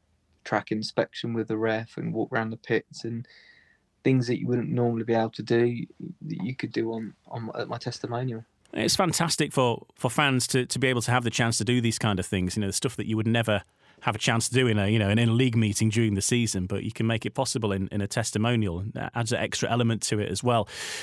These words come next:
Speaker 2: Now, you mentioned, obviously, we mentioned the team managers, but there are teams, and with it being a four-team tournament, each team has a name. For the first time, and exclusive to Humans of Speedway, you're going to reveal the team names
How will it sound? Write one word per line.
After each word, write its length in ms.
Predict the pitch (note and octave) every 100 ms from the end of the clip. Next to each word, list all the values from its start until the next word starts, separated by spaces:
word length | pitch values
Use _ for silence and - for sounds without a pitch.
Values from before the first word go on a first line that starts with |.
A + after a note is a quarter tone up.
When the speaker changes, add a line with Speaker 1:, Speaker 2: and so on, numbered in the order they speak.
| -
Speaker 2:
Now, 280 | D3 D3 C#3
you 140 | - C#3+
mentioned, 420 | F3+ D#3+ E3 D3
obviously, 240 | D3+ C#3 C3
we 60 |
mentioned 260 | D3+ D3+ B2+
the 40 |
team 280 | - D#3+ C#3+
managers, 540 | D3 E3+ D3+ G3 F#3
but 220 | C#3 D#3 -
there 200 | C#3+ E3
are 160 | E3+
teams, 640 | D#3+ - A#3 A#3 F3 B2+ -
and 380 | D3 D3+ C#3 -
with 120 | E3+
it 40 | D3+
being 120 | D3
a 40 |
four-team 420 | - E3 C#3+ D3
tournament, 440 | C#3 D3+ D#3 D#3 D#3
each 240 | E3 -
team 260 | - E3 C#3
has 240 | E3 D3
a 40 | D3
name. 460 | D3 D#3 F3 G#3+ - - - -
For 80 | -
the 80 | D3+
first 440 | - B3 A3+ -
time, 320 | - G#3 A3+ A3+
and 60 |
exclusive 500 | F#3+ - A3+ A#3 G#3+ G3
to 80 |
Humans 340 | E3+ G#3+ G3+ F3+
of 60 |
Speedway, 440 | - - G3 F3 G3
you're 160 | G3+
going 200 | F3+ F#3+
to 120 | - E3+
reveal 640 | E3+ B2+ F3+ G3 G3+ G3 - - -
the 160 | B2 E3+
team 500 | - - G3+ G3 G3
names 760 | D#3+ E3+ F#3 E3+ C3 A2+ G2